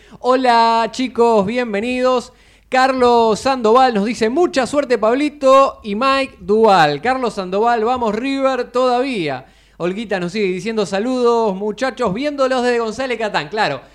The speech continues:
Olguita nos miraba desde Devoto, ahora ya es de noche, está tranquilo en su casa, me parece perfecto. Roberto Marconi, ¿cómo andás, Robert? Tranquilo, vos siempre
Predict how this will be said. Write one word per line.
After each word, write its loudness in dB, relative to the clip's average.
Olguita -6
nos -4
miraba -2
desde -4
Devoto, -4
ahora -4
ya -6
es -2
de -6
noche, -4
está -8
tranquilo -8
en -4
su -8
casa, -4
me -10
parece -6
perfecto. -8
Roberto 4
Marconi, 0
¿cómo -6
andás, -6
Robert? -2
Tranquilo, -4
vos 2
siempre -4